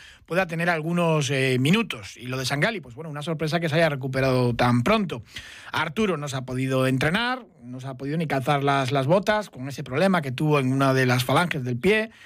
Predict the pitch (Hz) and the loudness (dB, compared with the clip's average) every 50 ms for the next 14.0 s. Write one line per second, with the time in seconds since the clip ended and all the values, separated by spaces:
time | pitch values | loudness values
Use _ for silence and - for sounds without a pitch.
0 | - - - - 147 151 139 151 139 127 165 165 - - - - - - - 123 | -20 -20 -6 -4 -4 -2 0 0 0 0 0 -2 -2 -4 -10 -12 -12 -10 -10 -4
1 | 120 143 127 139 139 127 135 131 127 135 135 135 135 131 131 131 127 127 127 123 | -4 0 0 0 2 2 0 0 2 2 2 2 4 4 4 4 4 4 4 2
2 | 123 123 120 120 120 120 117 117 113 113 117 127 139 135 127 127 123 117 113 117 | 2 2 2 2 2 2 2 0 0 0 2 2 4 2 2 0 -2 -4 -2 -2
3 | 113 - 127 123 131 120 127 123 151 156 147 123 113 - 127 - 147 127 139 127 | -2 0 0 0 0 0 0 0 0 0 0 -2 -4 -4 -2 -2 -2 0 0 0
4 | 120 131 143 147 143 127 - 123 117 117 117 160 165 147 113 - - - - - | 2 2 2 2 2 0 0 -4 -4 -2 0 -2 -2 -2 -6 -12 -18 -20 -20 -20
5 | - - - 120 123 135 147 147 131 127 143 139 139 139 135 139 135 147 156 165 | -20 -12 -6 -4 -2 0 0 0 2 2 2 2 4 4 4 2 2 2 2 2
6 | 170 175 165 156 139 131 127 120 113 113 113 113 143 143 156 160 160 165 156 - | 2 0 0 -4 -4 -4 -4 -4 -4 -4 -2 0 0 2 2 0 -2 -4 -8 -12
7 | 160 139 127 147 147 143 135 127 143 190 220 175 165 131 - - - - - - | -12 -10 -8 -6 -6 -4 -4 -2 0 0 0 0 -2 -6 -8 -12 -20 -20 -20 -18
8 | _ - 139 131 - - 190 190 190 185 180 175 156 123 160 156 147 160 196 233 | _ -4 -4 -4 0 0 2 4 4 4 4 4 2 0 -2 -2 0 0 0 0
9 | 262 277 254 156 123 - 127 131 135 135 139 139 131 127 143 135 135 127 - 139 | -2 -4 -10 -16 -18 -18 -14 -14 -14 -14 -14 -14 -12 -10 -8 -8 -6 -6 -6 -4
10 | 139 190 220 240 233 196 240 233 233 240 247 - - 123 123 127 131 139 139 143 | 0 2 2 2 2 2 2 2 2 2 0 -2 -6 -10 -8 -8 -6 -4 -2 -2
11 | 143 127 127 147 135 139 127 143 175 208 214 208 202 175 156 135 - 139 151 185 | -2 0 -2 0 2 2 2 2 2 2 0 0 -2 -2 -2 -4 -6 -2 0 2
12 | 196 208 214 208 180 139 131 131 160 180 196 202 214 202 - 123 120 120 - 131 | 2 2 2 0 -2 -4 -4 -2 0 0 0 0 -2 -4 -6 -10 -10 -10 -6 -4
13 | 127 123 135 135 123 131 131 123 123 131 135 139 139 139 - 170 160 175 226 233 | -2 -2 -2 -2 -2 -2 -4 -4 -2 0 0 0 0 0 0 -2 2 2 0 0